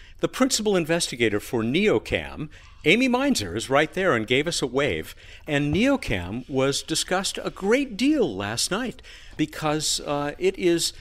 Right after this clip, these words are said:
maybe the next step in what comes before you deflect them. That's finding them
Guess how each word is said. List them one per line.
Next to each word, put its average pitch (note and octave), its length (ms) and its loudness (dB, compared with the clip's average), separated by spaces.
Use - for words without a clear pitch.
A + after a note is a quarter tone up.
maybe E3+ 260 4
the D3 140 0
next G3 240 -2
step C3 320 2
in C3 220 0
what C#3 280 -2
comes B2+ 300 -4
before A#3 520 0
you C#3 220 2
deflect - 420 -4
them. - 220 -8
That's B2+ 240 -2
finding G3+ 480 4
them F2+ 260 -4